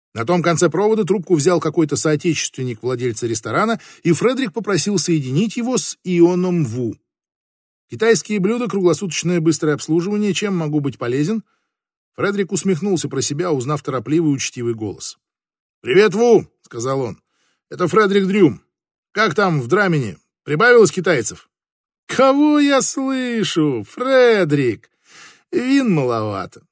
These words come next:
Да, маловато. Но мы работаем, стараемся днем и ночью. Вермишели, побеги бамбука. Только поспевай подавать. Здешние люди знают толк в хорошей пище. Когда я тебя увижу?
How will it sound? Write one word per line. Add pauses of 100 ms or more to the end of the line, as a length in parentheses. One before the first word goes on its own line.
(360)
Да,
маловато. (220)
Но
мы
работаем, (180)
стараемся
днем
и
ночью. (360)
Вермишели,
побеги
бамбука. (260)
Только
поспевай
подавать. (260)
Здешние
люди
знают
толк
в
хорошей
пище. (600)
Когда
я
тебя
увижу?